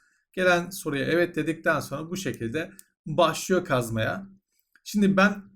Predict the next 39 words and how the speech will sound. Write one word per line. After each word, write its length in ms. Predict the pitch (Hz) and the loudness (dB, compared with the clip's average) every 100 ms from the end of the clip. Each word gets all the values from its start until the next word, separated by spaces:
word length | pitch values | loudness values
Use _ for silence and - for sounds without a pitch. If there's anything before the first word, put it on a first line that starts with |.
| _ | _
Ryzen 400 | 175 202 190 196 | 4 4 6 6
beş 220 | 196 190 180 | 6 4 -2
üç 200 | 185 196 | -6 4
bin 60 | |
altı 300 | 190 185 202 | 6 6 4
yüz 140 | 196 196 | 0 0
kullanıyorum 580 | 180 143 127 147 170 | 0 2 2 0 0
ve 220 | 165 170 165 | 2 2 4
Ryzen 380 | 160 160 160 | 2 2 0
Master'da 580 | 160 170 - - 123 113 | 0 2 0 -2 -4 -4
da 60 | 147 | -6
şu 160 | - | -8
şekilde 440 | - 156 165 156 147 | -4 -4 0 0 -2
bir 140 | 156 | -2
ayar 220 | 156 165 | 2 2
yaptım. 400 | 151 113 - 117 | 2 -2 -6 -4
Bakın, 400 | 139 139 139 - - _ _ _ _ _ _ | -4 -4 -8 -10 -18 _ _ _ _ _ _
e, 260 | 131 127 123 117 - 214 135 131 - _ | -2 0 0 -4 -10 -8 -8 -10 -16 _
dört, 440 | 180 196 196 - - _ _ 170 | 6 6 2 -8 -18 _ _ 2
dört 260 | 175 180 | 2 2
bin 160 | 170 160 | -4 -4
kulağı 240 | 165 170 | 2 6
aldım 520 | 165 120 156 226 196 | 6 6 2 0 0
ve 240 | 156 160 151 | 2 0 0
bir 120 | 165 | -2
nokta 260 | 160 156 160 | -2 -2 -4
on 140 | 156 | 0
beş 240 | 160 151 | 0 0
voltaj 420 | 147 147 156 151 131 | -4 -2 0 0 2
verdim. 300 | 104 107 147 | 0 -4 -4
Apply 480 | 170 165 139 113 | -2 -2 -2 -2
dedim 240 | 113 160 165 | -2 -6 -2
ve 220 | 165 165 _ _ _ - | -2 -4 _ _ _ -8
yaklaşık 440 | 180 - 170 - | -8 -4 -4 0
elli 220 | 170 165 | -2 2
beş 240 | 170 165 - | 2 0 0
dereceyi 340 | 123 127 190 | -2 0 0
geçmiyor 540 | 160 170 - 127 113 110 | 2 2 0 -4 -4 -4
bu 280 | 117 - | -8 -10